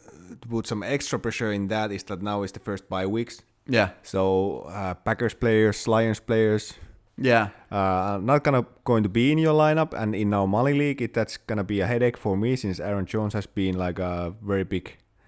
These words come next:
Speaker 1: name for me in that league.
Speaker 2: Yeah, you're actually in that league the only one that's undefeated still.
Speaker 1: Yeah, four and oh.
Speaker 2: <laughs>
Speaker 1: I feel it's been most of, most of that has been luck with the matchups.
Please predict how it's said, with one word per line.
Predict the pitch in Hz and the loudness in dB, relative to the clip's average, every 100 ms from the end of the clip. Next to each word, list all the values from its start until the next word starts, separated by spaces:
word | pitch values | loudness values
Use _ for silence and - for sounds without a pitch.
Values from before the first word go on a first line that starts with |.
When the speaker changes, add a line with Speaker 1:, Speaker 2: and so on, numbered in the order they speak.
| _ | _
Speaker 1:
name | 95 113 113 | -2 0 0
for | - 123 | 0 0
me | 127 139 139 _ _ _ - | 0 -2 -4 _ _ _ -10
in | 107 110 | -6 -4
that | 120 117 | -4 -4
league. | 135 143 143 _ - - | -4 -4 -8 _ -20 -4
Speaker 2:
Yeah, | 139 160 | 2 2
you're | 151 151 214 | 2 2 4
actually | 233 226 214 175 156 147 - | 4 2 0 2 2 0 0
in | 147 | 2
that | 143 156 139 | 4 2 2
league | 156 139 123 | 2 0 0
the | 123 123 | -2 0
only | 135 151 143 | 0 0 2
one | 131 127 | 2 2
that's | 120 123 | 0 -2
undefeated | 120 110 - 113 98 92 | -2 -2 -4 -4 -4 -8
still. | - 107 101 - _ | -10 -10 -10 -12 _
Speaker 1:
Yeah, | 127 151 131 | -2 0 0
four | - 127 113 | 0 0 4
and | 165 | 4
oh. | 117 110 - - | 6 2 -2 -10
Speaker 2:
<laughs> | - - | -18 0
Speaker 1:
I | 165 | 4
feel | 175 254 202 | 4 6 4
it's | 170 - | 4 0
been | 135 127 120 113 104 98 _ - | 0 2 2 0 -4 -10 _ -6
most | 107 117 113 | -2 0 0
of, | 107 - | -6 -12
most | 76 123 143 | -8 -4 -2
of | 127 - 78 - | -4 -8 -14 -4
that | 107 98 | -4 -4
has | 95 | -8
been | - 98 92 | -8 -8 -6
luck | 95 95 - - | -6 -8 -12 -14
with | 95 | -12
the | 85 | -8
matchups. | 90 95 - 127 - | -8 -8 -8 -10 -12